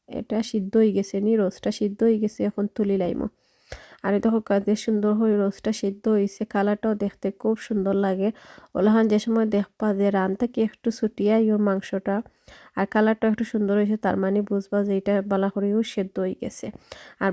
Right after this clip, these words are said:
বাকিটুকু সেদ্ধ হইব যে স্টিম করমু, স্টিমর মাঝে এটা সিদ্ধ হয়ে যাব। আর খুব সফট হয়, ক্রাঞ্চি প্লাস সফট থাকে। স্টিম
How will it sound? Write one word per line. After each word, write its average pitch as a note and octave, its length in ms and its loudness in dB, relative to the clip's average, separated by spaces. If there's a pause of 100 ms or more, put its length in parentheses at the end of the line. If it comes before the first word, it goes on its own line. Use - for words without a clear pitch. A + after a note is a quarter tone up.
বাকিটুকু A#3+ 420 0 (100)
সেদ্ধ G#3 260 0
হইব G#3 140 2 (140)
যে G3+ 140 0
স্টিম B3 240 -2 (100)
করমু, G3+ 300 0 (180)
স্টিমর G3 440 0
মাঝে F#3+ 280 0
এটা G3+ 140 -2 (100)
সিদ্ধ G3 280 -4
হয়ে D#3 140 -4
যাব। - 120 -12 (800)
আর D#3+ 80 -2 (100)
খুব B3+ 120 2 (140)
সফট G#3 360 0 (100)
হয়, G#3+ 160 4 (100)
ক্রাঞ্চি A3+ 480 0 (140)
প্লাস G3+ 220 0 (100)
সফট F#3+ 280 0 (140)
থাকে। G3 240 -2 (240)
স্টিম G#3+ 220 -2